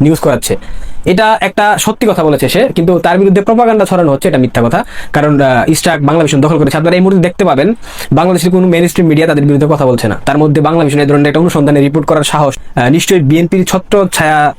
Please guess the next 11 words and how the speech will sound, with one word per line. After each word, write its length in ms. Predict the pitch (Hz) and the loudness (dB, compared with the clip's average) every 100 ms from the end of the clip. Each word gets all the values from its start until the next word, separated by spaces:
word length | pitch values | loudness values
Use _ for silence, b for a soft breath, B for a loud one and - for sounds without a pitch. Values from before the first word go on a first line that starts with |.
| - | -8
ছাড়া 280 | - 175 147 | -4 -2 0
তারা 140 | 131 123 | 0 -2
পারে 200 | 156 120 | -2 -2
নাই। 140 | 87 - - B B B - | -4 -10 -14 B B B -4
তো 80 | 185 - | -2 0
end 160 | 214 | 0
of 80 | 233 | 2
the 120 | 214 | 2
day 220 | 190 165 233 - - - - - - - - | 2 0 -4 -10 -10 -10 -10 -12 -8 -8 -2
এদের 260 | 185 208 208 - | 2 2 2 -2
অপশাসন 720 | 185 208 180 170 180 131 95 | -2 -2 -2 -2 -2 -2 -4